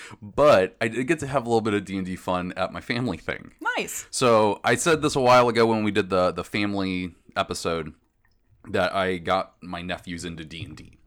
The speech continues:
Speaker 2: That's
Speaker 1: And
Speaker 2: right.
Speaker 1: I, and I just showered them with D and D stuff. I'm
Speaker 2: <laughs>
Speaker 1: like,
Speaker 2: Yeah.
Speaker 1: "Here's the starter kit. Here's the Young Adventures guides. Here's the Demonology or Dungeonology book," all that stuff. And so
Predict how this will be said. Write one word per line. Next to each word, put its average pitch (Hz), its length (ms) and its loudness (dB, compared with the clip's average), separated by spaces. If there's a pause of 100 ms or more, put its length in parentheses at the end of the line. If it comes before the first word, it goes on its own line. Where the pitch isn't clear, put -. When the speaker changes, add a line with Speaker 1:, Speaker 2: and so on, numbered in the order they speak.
(360)
Speaker 2:
That's 220 140 -12
Speaker 1:
And 123 140 0
Speaker 2:
right. 131 120 2
Speaker 1:
I, 135 60 -6
and 120 100 -4
I 135 120 2
just 127 260 -2
showered 98 720 0
them 82 280 -8
with 87 240 -12
D 90 220 -12
and 85 160 -10
D 80 160 -10
stuff. - 480 -2
I'm 101 140 0
Speaker 2:
<laughs> 98 60 -2
Speaker 1:
like, 92 80 0
Speaker 2:
Yeah. 170 180 -4 (160)
Speaker 1:
"Here's 156 260 4
the 110 100 -6
starter 143 520 4
kit. 131 420 2
Here's 120 460 0
the 95 440 0
Young 110 200 -2
Adventures 131 560 -2
guides. 123 260 2
Here's 120 140 -2
the 92 80 -10
Demonology 107 640 -4
or 98 180 -6 (180)
Dungeonology 131 600 0
book," 120 280 2
all 131 180 4
that 101 180 0
stuff. 82 280 -4 (640)
And 110 640 0
so 104 600 0